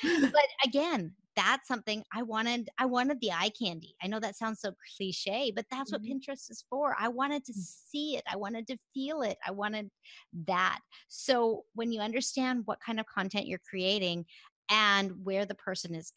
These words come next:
Speaker 2: coming from who's looking for that content, you'll be able to more readily identify, I think, where you should be creating that content.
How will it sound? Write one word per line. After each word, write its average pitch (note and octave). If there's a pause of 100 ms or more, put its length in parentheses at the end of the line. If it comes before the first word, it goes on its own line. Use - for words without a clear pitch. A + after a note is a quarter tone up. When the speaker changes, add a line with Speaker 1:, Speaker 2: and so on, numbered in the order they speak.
Speaker 2:
coming A3
from E3+
who's E3+
looking A3+
for F3
that D#3+
content, E3 (280)
you'll A3+
be A3+
able A3+
to F3 (280)
more G#3+
readily F3+
identify, E3
I D#3+
think, - (100)
where F3
you F#3
should F3+
be E3+
creating A3
that E3
content. D#3+